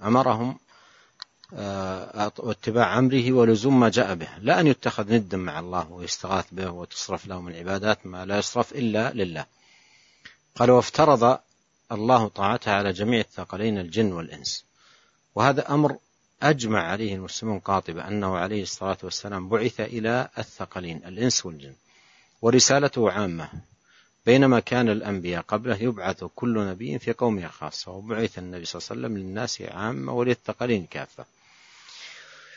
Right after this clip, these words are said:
والدليل قوله تعالى: "قل يا أيها الناس إني رسول الله إليكم جميعا". وجاءت آيات في القرآن تدل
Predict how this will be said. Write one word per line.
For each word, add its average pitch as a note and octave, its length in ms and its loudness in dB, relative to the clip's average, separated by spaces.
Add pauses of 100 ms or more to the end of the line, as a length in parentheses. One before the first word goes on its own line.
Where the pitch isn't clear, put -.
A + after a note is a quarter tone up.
(140)
والدليل C#3+ 440 8
قوله C#3+ 380 6
تعالى: A#2+ 680 4 (500)
"قل C3+ 140 4
يا A#2 280 6
أيها G#2+ 320 -4
الناس G2+ 600 0
إني B2 240 4
رسول G2 420 -2
الله G#2 260 -6
إليكم B2 400 -6
جميعا". A2 400 0 (540)
وجاءت B2 420 0
آيات C3 280 0
في - 80 -18
القرآن G#2+ 440 -4
تدل B2 480 2